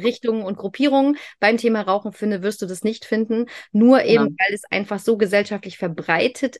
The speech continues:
Speaker 1: ist, also es ist ja eine gesellschaftlich akzeptierte Droge, genauso wie Alkohol und so, ähm, ist es eben so schwierig, damit durchzukommen, sag ich mal, ja.
Speaker 2: Absolut, ja.
Speaker 1: Mhm.
Speaker 2: Ja.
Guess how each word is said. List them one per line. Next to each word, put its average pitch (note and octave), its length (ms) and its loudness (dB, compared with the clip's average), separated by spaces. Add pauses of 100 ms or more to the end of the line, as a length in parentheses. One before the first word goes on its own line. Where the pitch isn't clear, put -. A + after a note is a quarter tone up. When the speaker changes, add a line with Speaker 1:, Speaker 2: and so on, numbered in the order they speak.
Speaker 1:
ist, - 400 -2
also F3+ 160 0
es F3+ 60 -6
ist - 60 -14
ja E3+ 60 -2
eine E3+ 160 -2
gesellschaftlich F3+ 540 -2
akzeptierte G#3+ 440 -2
Droge, G3 320 -2
genauso F3+ 240 -6
wie - 80 -6
Alkohol G#3+ 320 -4
und G3+ 100 -8
so, G#3 160 -4 (320)
ähm, F#3+ 320 0
ist G#3 140 0
es G3 120 -6
eben F#3 220 -4
so F#3 100 -8
schwierig, F#3+ 580 -4
damit F3 360 -4 (140)
durchzukommen, E3+ 580 -4
sag D3+ 160 -4
ich D#3 140 -8
mal, D#3+ 200 -8
ja. F3 200 -8 (580)
Speaker 2:
Absolut, D#3 440 -6 (100)
ja. D3+ 160 -2 (440)
Speaker 1:
Mhm. F3+ 240 -4
Speaker 2:
Ja. D3 200 0